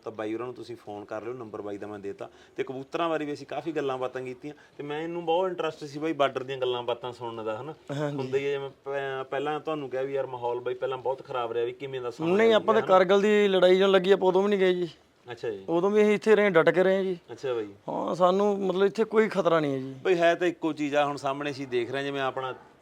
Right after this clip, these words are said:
Speaker 2: ਮੈਂ ਤੁਹਾਨੂੰ
Speaker 1: ਘਰ ਹੀ
Speaker 2: ਦੱਸਿਆ
Speaker 1: ਆ
Speaker 2: ਕਿ
Speaker 1: ਇੱਕ
Speaker 2: ਵੇਖੋ
Speaker 1: ਤਰ੍ਹਾਂ ਦਾ।
Speaker 2: ਸਾਹਮਣੇ ਉਹ ਵੇਖੋ, ਅਹ, ਬੀ ਐਸ ਐਫ ਦੇ ਜਵਾਨ ਬੈਠੇ ਆ, ਡਿਊਟੀਆਂ ਕਰਨ ਦੇ ਆ।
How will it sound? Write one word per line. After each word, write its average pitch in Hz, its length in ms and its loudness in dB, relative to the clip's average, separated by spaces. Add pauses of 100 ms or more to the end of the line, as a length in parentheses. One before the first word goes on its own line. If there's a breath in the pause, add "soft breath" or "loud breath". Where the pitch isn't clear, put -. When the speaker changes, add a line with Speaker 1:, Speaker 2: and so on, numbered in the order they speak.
Speaker 2:
ਮੈਂ 185 200 -2
ਤੁਹਾਨੂੰ 196 240 -2
Speaker 1:
ਘਰ - 40 0
ਹੀ 185 60 0
Speaker 2:
ਦੱਸਿਆ 202 140 0
Speaker 1:
ਆ - 20 4
Speaker 2:
ਕਿ 185 60 0
Speaker 1:
ਇੱਕ 190 60 0
Speaker 2:
ਵੇਖੋ 185 100 0
Speaker 1:
ਤਰ੍ਹਾਂ 185 100 -2
ਦਾ। 180 60 -6
Speaker 2:
ਸਾਹਮਣੇ 190 280 2
ਉਹ 190 80 0
ਵੇਖੋ, 175 500 -2
ਅਹ, 147 520 0
ਬੀ 143 240 -4
ਐਸ 147 160 -2
ਐਫ 156 60 0
ਦੇ 165 120 -2
ਜਵਾਨ 143 360 -2
ਬੈਠੇ 156 440 -4
ਆ, 151 80 -2
ਡਿਊਟੀਆਂ 143 400 -6
ਕਰਨ 139 240 -2
ਦੇ 160 180 0
ਆ। 147 60 -4